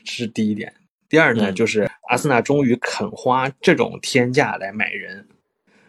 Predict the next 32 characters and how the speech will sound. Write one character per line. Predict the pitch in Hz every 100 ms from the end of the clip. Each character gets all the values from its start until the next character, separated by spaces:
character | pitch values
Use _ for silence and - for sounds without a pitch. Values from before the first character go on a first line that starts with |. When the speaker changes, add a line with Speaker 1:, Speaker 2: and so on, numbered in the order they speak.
| _
Speaker 1:
是 | - 104
第 | 107
二 | 101
点。 | - - _ _ _ - - - - - - _
Speaker 2:
对， | - 92 85 _ _
我， | - 113
我 | 110 107 98
听 | - - 190
到 | 208 165
赖 | 151
斯 | 139 - 147
一， | 123 131
Speaker 1:
嗯。 | -
Speaker 2:
一 | 120
个 | 135
亿 | 147 151 123
朝 | - 101
上 | 104 127
的 | 110
这 | 120
种 | 98 104
转 | - 92
会 | 104
费 | 127
的 | 127 104
时 | 110
候， | 110
我 | 101 85
在 | 123
想， | 143 - 64 - - - _
这 | - 226
个 | 160